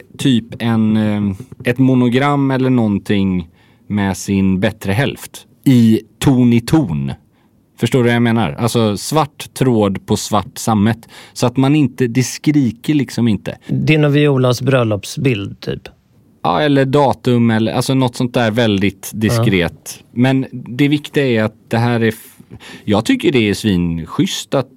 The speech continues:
Speaker 1: de som kan ha som ett fotbollslag, som, om man verkligen brinner för ett fotbollslag. För det är också en sån skön, lite av en fuck-off-mentalitet, att i de här eleganta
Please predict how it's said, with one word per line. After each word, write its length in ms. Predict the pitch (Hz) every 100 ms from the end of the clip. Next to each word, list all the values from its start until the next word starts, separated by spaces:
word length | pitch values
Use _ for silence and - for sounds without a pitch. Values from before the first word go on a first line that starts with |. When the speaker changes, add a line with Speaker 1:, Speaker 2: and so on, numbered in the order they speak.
| _ - -
Speaker 1:
de 220 | 127 117
som 220 | 113 110
kan 160 | 107 120
ha 200 | 120 110
som 180 | - 120
ett 140 | -
fotbollslag, 1000 | - 143 - 92 85 80 92 135 139 123
som, 440 | - 123 120 117 117
om 120 | 123
man 140 | 120
verkligen 400 | 123 104 - 98
brinner 420 | 92 104 87 127
för 140 | 226 147
ett 80 | -
fotbollslag. 560 | 113 - 73 78 62 - -
För 100 | 120
det 100 | 123
är 40 |
också 280 | 196 - -
en 100 | 233
sån 160 | 185 127
skön, 520 | - 110 90 85 85 - - - _ _ - -
lite 500 | 78 147 147 - -
av 160 | 143 113
en 100 | 110
fuck-off-mentalitet, 1400 | - 110 - 120 - 104 98 90 92 92 90 151 135 -
att 200 | 98 - - - _ _ _ 127
i 180 | 120
de 180 | 120 117
här 220 | 117 113
eleganta 1000 | 107 117 113 123 110 95 - - 156 151